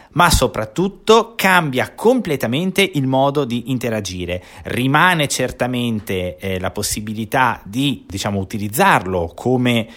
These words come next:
eh, veicolo per vedere film o contenuti sulla T V, quindi lui rimane disponibile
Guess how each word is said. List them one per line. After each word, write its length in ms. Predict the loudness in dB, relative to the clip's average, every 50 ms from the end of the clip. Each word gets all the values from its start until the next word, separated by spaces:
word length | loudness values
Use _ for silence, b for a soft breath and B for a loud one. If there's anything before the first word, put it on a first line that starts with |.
| B B B B B
eh, 220 | -6 -6 -6 -4
veicolo 600 | -2 0 0 0 0 0 0 2 2 4 2 2
per 320 | 0 0 2 2 2 2 2
vedere 340 | 0 0 0 0 0 -2
film 640 | -4 -4 -6 -4 -4 -2 -2 0 0 0 0 0 0
o 420 | 2 4 4 4 4 2 -2 -8 -6
contenuti 560 | -2 -2 -2 0 0 0 0 0 0 -2 -2
sulla 260 | -4 -4 -4 -4 -6
T 100 | -6 -4
V, 380 | -2 2 2 2 2 0 -4 -10
quindi 400 | -6 -4 -4 -2 -2 -4 -6 -6 -4
lui 160 | -2 -2 0
rimane 600 | 0 0 2 2 2 2 2 0 0 -2 -6 -12 _ _ _ _ _ _ _ _ _ _ _ _ _ _ _ _ _ -12
disponibile 920 | -10 -8 -8 -8 -4 -4 -4 -4 -2 -4 -2 -2 -2 0 0 0 0 -2